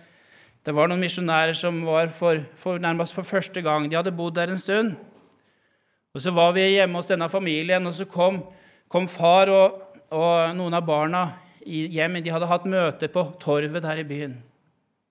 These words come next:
Og så kom den ene gutten. Inn: «Mamma,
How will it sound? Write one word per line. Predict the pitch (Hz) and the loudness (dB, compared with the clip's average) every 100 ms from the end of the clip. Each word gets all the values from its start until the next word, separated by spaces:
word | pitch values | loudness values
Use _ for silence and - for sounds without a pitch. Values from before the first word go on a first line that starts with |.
| _ _ | _ _
Og | - 170 | -10 -8
så | - | -4
kom | 175 185 | -2 0
den | 208 202 | -2 -4
ene | 185 175 180 | -4 -4 -6
gutten. | 165 - 196 - - _ _ _ _ _ _ _ _ - | -10 -10 -12 -12 -18 _ _ _ _ _ _ _ _ -4
Inn: | 143 175 131 - _ _ _ _ _ 139 | -4 -2 -8 -14 _ _ _ _ _ -4
«Mamma, | 208 165 226 | -4 -2 -4